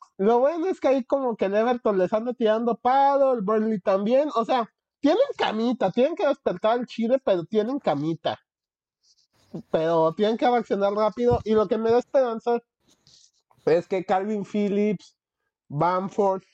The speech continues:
y gente importante eventualmente va a regresar y creo que va a revertir la situación. Pero sí, chingas a tu madre, Chino, por favor.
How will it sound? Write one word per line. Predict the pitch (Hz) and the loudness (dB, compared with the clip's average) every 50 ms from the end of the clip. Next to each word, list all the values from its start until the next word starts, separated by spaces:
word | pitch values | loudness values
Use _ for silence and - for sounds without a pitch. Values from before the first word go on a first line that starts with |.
| _ _ - | _ _ -6
y | 156 151 151 | -4 -4 -2
gente | 147 - 190 190 - 226 | -2 -2 -4 -2 -2 -2
importante | 208 180 - 170 156 - 196 185 190 185 - 214 208 196 180 165 _ _ _ _ | -2 -2 -2 -4 -2 -2 -4 -4 -4 -4 -4 -2 -2 0 -2 -2 _ _ _ _
eventualmente | - 180 180 190 196 190 - 233 233 240 226 233 - 233 | 0 0 0 0 -2 -2 -2 -2 -2 -2 -4 -2 0 0
va | 226 220 | 0 0
a | 202 | 0
regresar | 202 214 190 170 160 - - 196 190 | 0 -2 0 -2 -2 0 0 0 0
y | 196 185 | 0 0
creo | - 180 165 | -2 -2 0
que | - 190 | 2 0
va | 180 165 | 0 0
a | 165 | 0
revertir | 170 175 160 135 127 - 147 139 | 0 0 0 -2 -2 -4 -4 -4
la | 160 156 | -4 -4
situación. | - 147 123 - 120 113 - 120 120 117 - _ _ _ - - _ - | -6 -8 -10 -8 -8 -8 -6 -6 -6 -6 -8 _ _ _ -20 -12 _ 0
Pero | 220 214 208 214 214 220 | 0 2 2 2 2 2
sí, | 208 - 262 247 | 2 0 0 0
chingas | - - 294 262 269 269 - | 0 0 -2 0 0 -2 -4
a | 254 175 | -6 -8
tu | - 180 160 | -6 -4 -4
madre, | 160 160 160 151 143 127 | -2 -2 -2 -2 -4 -6
Chino, | - - 131 113 113 110 _ _ _ _ _ _ _ _ _ _ | -6 -6 -8 -8 -8 -12 _ _ _ _ _ _ _ _ _ _
por | - 123 120 | -6 -4 -4
favor. | 120 127 117 113 107 - | -4 -4 -4 -6 -8 -12